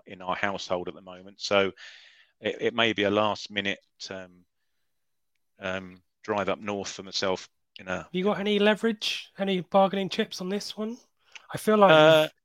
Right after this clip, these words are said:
Speaker 2: the odds are stacked against you, but I don't
Speaker 1: Oh,
Speaker 2: wanna be
Speaker 1: very much
Speaker 2: harsh.
Speaker 1: so. Yeah,
Speaker 2: Yeah.
Speaker 1: yeah, very much so. But I, you know, I, I'm, I'm doing, I'm doing what I can. The, the issue being, my car's gone pop,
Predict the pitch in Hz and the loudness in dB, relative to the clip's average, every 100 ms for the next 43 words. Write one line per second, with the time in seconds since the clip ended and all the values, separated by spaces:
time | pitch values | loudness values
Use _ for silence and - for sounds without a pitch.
0 | _ _ - 175 156 160 - 156 - 151 | _ _ -2 0 0 -2 -2 -2 -4 -4
1 | 160 139 - 117 110 113 120 - _ - | -4 -6 -10 -8 -8 -8 -10 -14 _ -10
2 | 143 139 202 196 196 175 - - 165 175 | -2 4 6 10 10 8 6 6 4 2
3 | _ _ _ 131 175 190 175 175 143 170 | _ _ _ 2 6 8 6 2 2 -2
4 | 156 131 - 139 143 - 143 107 143 135 | 0 -2 2 2 2 4 4 6 4 2
5 | 135 139 135 - 135 131 123 - _ _ | 0 -2 -2 -4 -4 -4 -10 -18 _ _
6 | - 123 113 147 135 123 120 127 135 120 | -12 -10 -4 -2 -2 -8 -8 -4 -2 -2
7 | - 123 120 147 147 165 156 143 117 123 | 0 2 4 2 2 2 2 2 2 2
8 | 151 151 139 131 117 127 117 - 107 | 0 0 -2 -2 -2 -4 -6 -4 -4